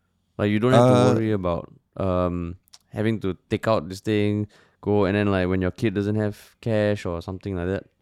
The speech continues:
Speaker 2: Mm, mm. But unfortunately, like, the, the long-term effects on children, or of
Speaker 1: Mm.
Speaker 2: technology, for example, uh,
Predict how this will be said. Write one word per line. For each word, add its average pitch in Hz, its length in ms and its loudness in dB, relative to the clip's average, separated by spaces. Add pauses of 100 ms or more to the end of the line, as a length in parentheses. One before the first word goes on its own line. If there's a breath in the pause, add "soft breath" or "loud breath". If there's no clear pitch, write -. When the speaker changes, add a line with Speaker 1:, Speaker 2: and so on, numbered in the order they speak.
(280)
Speaker 2:
Mm, 104 260 -10 (180)
mm. 87 280 -14
But 131 300 2
unfortunately, 160 760 2
like, 87 320 0
the, 85 440 0 (680 soft breath)
the 87 100 -2
long-term 110 440 2
effects 95 360 -4
on 82 160 -6
children, 80 480 -4 (240)
or 78 180 -4
of 113 100 0
Speaker 1:
Mm. 107 60 -2
Speaker 2:
technology, 82 540 0
for 76 200 -4
example, 73 520 -6 (640 soft breath)
uh, 76 580 -4